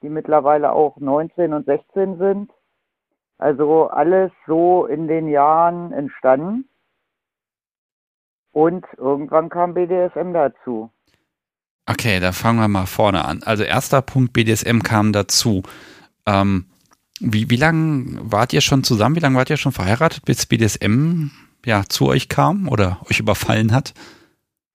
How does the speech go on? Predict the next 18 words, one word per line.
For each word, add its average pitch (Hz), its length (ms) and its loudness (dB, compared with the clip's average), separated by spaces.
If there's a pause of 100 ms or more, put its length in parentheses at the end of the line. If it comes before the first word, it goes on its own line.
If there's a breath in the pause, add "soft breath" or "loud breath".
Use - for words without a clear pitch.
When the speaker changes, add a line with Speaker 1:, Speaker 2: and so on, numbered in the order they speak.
Speaker 1:
Ja, 131 580 0
also 135 640 -4 (180)
zweitausendvier 170 440 0
haben 175 140 0
wir 165 140 4
geheiratet, 185 800 0 (800 loud breath)
ähm, 156 680 -2
und 147 280 -4 (320)
zweitausendelf, 143 560 2
wo 147 140 -4
wir 147 140 2
uns 180 140 0
auch 165 160 2
kennengelernt 175 720 0
haben, 170 720 -2 (920)
kam 143 300 0
bei 151 80 2
uns 147 420 -2